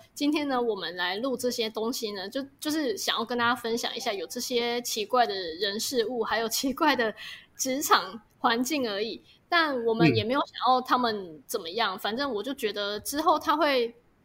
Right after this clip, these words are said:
Speaker 1: 不管是好是坏，就不干我的事了啦。
Speaker 2: 反正就是聊聊，然后当做茶余饭后的话题。嗯。
Speaker 1: 对。
Speaker 2: 然后呢，这个茶余饭后话题，其实这个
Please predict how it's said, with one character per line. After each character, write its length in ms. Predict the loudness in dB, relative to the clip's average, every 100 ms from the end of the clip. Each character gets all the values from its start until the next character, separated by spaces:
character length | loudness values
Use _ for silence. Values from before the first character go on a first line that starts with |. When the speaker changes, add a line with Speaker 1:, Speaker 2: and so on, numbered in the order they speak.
| _
Speaker 1:
不 80 | -4
管 180 | 0 0
是 140 | 0
好 180 | 0 0
是 120 | -2 0
坏， 180 | 2
就 160 | 0 -4
不 100 | -4
干 240 | 2 4
我 140 | 2 0
的 100 | -4
事 220 | -4 -4
了 140 | -4
啦。 220 | -8 -10 -14 _ _ -20 -20 -6
Speaker 2:
反 120 | 4 8
正 80 |
就 140 | 8 8
是 300 | 10 10 10
聊 200 | 8 10
聊， 320 | 10 8 2 2
然 100 | 6
后 140 | 6
当 180 | 8 6
做 220 | 8 8
茶 240 | 8 8 8
余 140 | 6
饭 180 | 6 8
后 80 | 8
的 80 |
话 300 | 6 6 4
题。 220 | 2 -4 -14 -20 _ _ _ -6
嗯。 100 | 2
Speaker 1:
对。 320 | 4 2 -2 -12 _ 4
Speaker 2:
然 120 | 8
后 100 | 10
呢， 160 | 10
这 140 | 10 10
个 80 | 10
茶 180 | 10
余 80 | 8
饭 200 | 8 8
后 100 | 10
话 300 | 10 10 8
题， 360 | 6 0 0 0
其 140 | 2 8
实 80 | 10 8 6
这 160 | 6
个 200 | 8 8